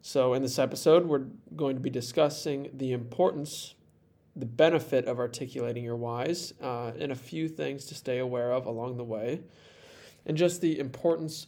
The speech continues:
of reflection in general. And I'm gonna start with, uh, my experience, as I have been doing so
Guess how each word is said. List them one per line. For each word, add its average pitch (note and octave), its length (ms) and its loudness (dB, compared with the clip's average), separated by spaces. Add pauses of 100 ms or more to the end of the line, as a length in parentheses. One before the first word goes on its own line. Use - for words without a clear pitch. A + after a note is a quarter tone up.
of C3+ 320 -2
reflection B2+ 640 -2
in A#2+ 220 -8
general. G#2 440 -10 (300)
And D3 100 2
I'm D3+ 80 6
gonna D3 120 4
start D#3 340 10
with, C3+ 380 4
uh, B2 240 2
my C#3 300 2
experience, B2+ 760 -4 (720)
as C#3+ 220 6
I C3+ 80 10
have C3 180 8
been C3+ 220 4
doing B2+ 260 4
so A#2+ 320 -2